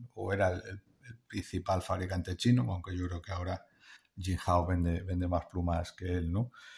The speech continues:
Eh, Hero absorbía a Wing Sung, con lo cual, bueno, pues ahora mismo yo creo que más que tres sigue habiendo,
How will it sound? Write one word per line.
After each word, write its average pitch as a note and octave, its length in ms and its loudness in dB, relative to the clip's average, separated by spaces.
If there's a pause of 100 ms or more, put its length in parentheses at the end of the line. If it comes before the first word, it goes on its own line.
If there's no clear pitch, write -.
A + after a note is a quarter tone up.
(200)
Eh, D#2 200 -6
Hero G#2+ 560 6
absorbía F2+ 500 2
a - 20 4
Wing F2+ 200 4
Sung, D3+ 360 6 (840)
con F2+ 200 0
lo E2+ 100 4
cual, G2+ 160 6
bueno, F#2 200 6
pues E2 140 -2
ahora F2+ 160 2
mismo F#2 240 4
yo F2+ 120 2
creo F2+ 140 2
que F2 300 -4
más F#2 240 0
que G2 200 2
tres - 600 0
sigue F2+ 300 2
habiendo, E2 720 0